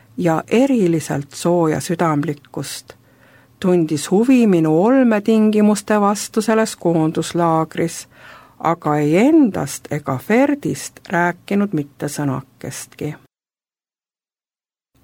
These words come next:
Läppunud higi ja pasalõhnaline kamber number nelikümmend üheksa. Und ei tule mitte kuidagi.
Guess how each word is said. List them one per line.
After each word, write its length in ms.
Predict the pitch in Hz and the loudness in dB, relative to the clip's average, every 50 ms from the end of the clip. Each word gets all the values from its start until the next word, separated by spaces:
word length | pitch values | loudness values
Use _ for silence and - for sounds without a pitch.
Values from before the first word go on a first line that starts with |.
| _ _ _ | _ _ _
Läppunud 1000 | - 208 220 247 320 349 - _ _ _ _ _ - 196 190 185 180 175 170 175 - - - | 0 2 2 2 2 0 -2 _ _ _ _ _ 0 2 2 4 2 2 0 -4 -10 -2 2
higi 600 | 233 262 285 - - 254 240 226 214 202 190 - - - | 2 2 2 2 2 2 4 4 4 4 2 2 0 0
ja 160 | 156 165 165 | 0 0 0
pasalõhnaline 1160 | 165 _ - 226 262 285 - 277 240 208 190 196 202 202 - 208 196 160 160 160 160 160 160 160 | 0 _ 0 0 2 2 0 0 0 0 2 0 -2 0 0 0 0 2 2 2 2 2 0 0
kamber 480 | 156 180 190 220 220 196 175 160 165 175 | 0 0 0 0 0 0 -2 -2 0 0
number 320 | 160 160 156 156 160 156 - | 2 2 2 2 0 0 2
nelikümmend 640 | 175 185 196 202 180 170 - - 160 156 156 160 180 | 2 2 2 2 0 0 0 0 0 0 0 0 0
üheksa. 680 | 185 196 190 160 - - - - - - 160 147 147 151 - - _ _ _ _ _ _ _ _ _ _ _ _ _ - | 0 0 0 -2 -4 -8 -12 -12 -6 -4 -2 -2 -2 -4 -8 -12 _ _ _ _ _ _ _ _ _ _ _ _ _ -2
Und 600 | 180 185 233 247 247 233 220 208 202 202 202 - - - - _ _ _ _ _ _ - | 0 2 4 4 4 4 4 4 2 0 -2 -4 -12 -20 -20 _ _ _ _ _ _ -2
ei 160 | 160 156 151 | 0 0 0
tule 300 | 147 - 165 165 170 160 151 147 | 0 0 0 2 2 2 2 0
mitte 480 | 147 156 156 - _ _ _ - 139 | 0 0 -2 -4 _ _ _ -10 -10
kuidagi. 720 | 139 - 147 147 147 143 147 147 143 143 - - 147 160 | -6 -2 -2 -2 0 -2 -2 -4 -4 -6 -8 -10 -10 -10